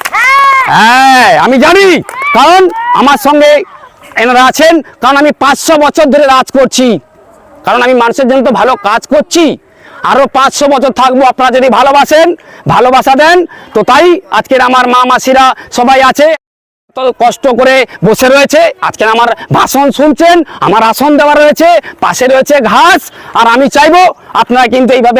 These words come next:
আমাকে ভালোবাসবেন, আমার কাছে থাকবেন, আমাকে কিন্তু এইভাবে একটু সহযোগিতা করবেন এবং আশীর্বাদ করবেন, আমি যাতে আপনাদের আশীর্বাদে আমি আজকের প্রার্থী মনোনীত হয়ে বিজয়ী হয়ে আসতে পারি। আর এই কাজগুলোকে আমি দুদিনের মধ্যে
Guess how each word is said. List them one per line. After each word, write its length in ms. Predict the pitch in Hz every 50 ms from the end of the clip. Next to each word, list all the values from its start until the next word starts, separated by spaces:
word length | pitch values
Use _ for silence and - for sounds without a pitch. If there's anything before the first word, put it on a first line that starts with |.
| 247
আমাকে 160 | 240 240 233 240 202
ভালোবাসবেন, 560 | 208 233 262 254 269 277 196 214 294 294 294 294 277 - - - -
আমার 160 | - 196 - - -
কাছে 180 | 226 214 - 269 - -
থাকবেন, 320 | 277 277 269 277 277 285 285 233 - - - -
আমাকে 220 | 175 220 233 214 233 - 233
কিন্তু 180 | 233 240 208 240
এইভাবে 240 | 240 220 233 233 240 240 240
একটু 180 | 226 - _ 277 247 -
সহযোগিতা 460 | - 226 226 202 202 190 180 - 190 170 -
করবেন 280 | 160 147 131 135 120 110 110 - _ - - - - - - - - - - - - 214
এবং 120 | 262 285 311 320 311
আশীর্বাদ 360 | 220 - 339 339 349 339 - - 302
করবেন, 320 | 359 349 359 349 349 330 302 226 170 - - - - - - -
আমি 120 | 262 277 285 277
যাতে 220 | 277 262 - 285 277 269 226 - _ _ - 214
আপনাদের 280 | 220 - 233 214 220 240 240
আশীর্বাদে 500 | 208 - 269 262 247 247 240 226 240 240 226 190 - _ -
আমি 120 | - 202 214 220
আজকের 280 | 208 - - 240 226 214 185 - - - - - - - - - _ _ _
প্রার্থী 340 | 196 220 - - - 269 262 233 202 - - - - - -
মনোনীত 300 | 185 220 247 247 247 202 208
হয়ে 180 | 240 254 262 247 208 - - _ - - _ 170
বিজয়ী 260 | 220 185 240 269 254 226
হয়ে 120 | 233 233 233
আসতে 200 | 226 - - 254 233 233
পারি। 160 | 254 262 311 339 - - _ _ -
আর 60 | 175 196 202
এই 60 | 196 - -
কাজগুলোকে 540 | 214 240 220 240 262 285 294 247 220 254 220 151 104 - _ _ _ _ _
আমি 160 | - 185 226 233 180 185
দুদিনের 360 | 294 302 277 320 320 311 294 285
মধ্যে 260 | 277 254 196 240 233